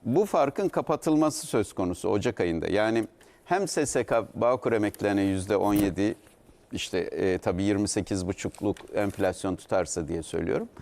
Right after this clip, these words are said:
E, yüzde on yediye yakın bir artış, hem de memur emeklilerine yüzde on yediye bir artış. Dolayısıyla bu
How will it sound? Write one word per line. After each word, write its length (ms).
E, 140
yüzde 400
on 160
yediye 360
yakın 340
bir 100
artış, 380
hem 160
de 80
memur 300
emeklilerine 500
yüzde 300
on 100
yediye 400
bir 100
artış. 440
Dolayısıyla 680
bu 400